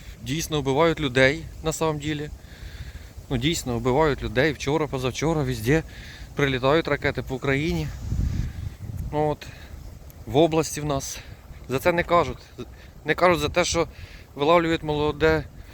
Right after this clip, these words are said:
чоловіче населення під руки, вилавлюють і якось так. Вони не кажуть за те, що воєнкоми вже дійшли до того, що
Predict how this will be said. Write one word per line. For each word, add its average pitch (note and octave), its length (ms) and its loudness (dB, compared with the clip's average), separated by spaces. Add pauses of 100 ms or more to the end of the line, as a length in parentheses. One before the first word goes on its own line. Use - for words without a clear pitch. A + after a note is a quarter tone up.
(340)
чоловіче D#3+ 420 -2
населення D3 640 2 (720)
під C3 160 -2
руки, D3 360 0 (260)
вилавлюють C3+ 640 2
і A#2 220 -2 (2250)
якось C3 300 2
так. - 360 0 (1300)
Вони D3+ 160 4
не F#3 100 6
кажуть F3 300 4
за E3+ 80 -2
те, F3 160 2
що E3 120 -2
воєнкоми D#3+ 460 4
вже D3 180 -2
дійшли D3+ 280 -4
до D3+ 100 -4
того, D#3+ 240 2
що D#3 260 2